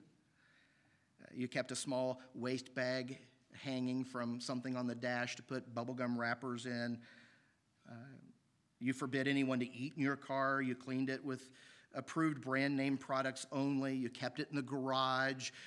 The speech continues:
You followed the little chart that the, the dealership gave you as far as, uh, uh, maintenance. You parked it in the back of a parking lot at Walmart and maybe even diagonal.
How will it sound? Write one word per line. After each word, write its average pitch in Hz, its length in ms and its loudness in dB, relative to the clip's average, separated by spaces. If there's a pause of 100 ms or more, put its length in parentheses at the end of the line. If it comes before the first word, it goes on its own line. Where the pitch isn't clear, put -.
(120)
You 139 120 4
followed 143 400 2
the 143 80 2
little 143 200 0
chart 143 420 0
that 135 160 -2
the, 135 200 0 (240)
the 135 220 -4
dealership 139 640 0
gave 135 320 2
you 139 260 2
as 127 160 -4
far 139 260 0
as, 131 400 -2
uh, 120 260 0 (460)
uh, - 40 -16 (200)
maintenance. 135 880 2 (320)
You 143 100 2
parked 151 300 4
it 160 60 0
in 143 60 -4
the 139 60 0
back 131 340 2
of 139 160 0
a 135 60 -6
parking 135 540 0
lot 131 360 2 (480)
at 113 140 -10
Walmart 135 560 2
and 127 80 -2
maybe 123 320 -2
even 135 200 -2
diagonal. 127 760 0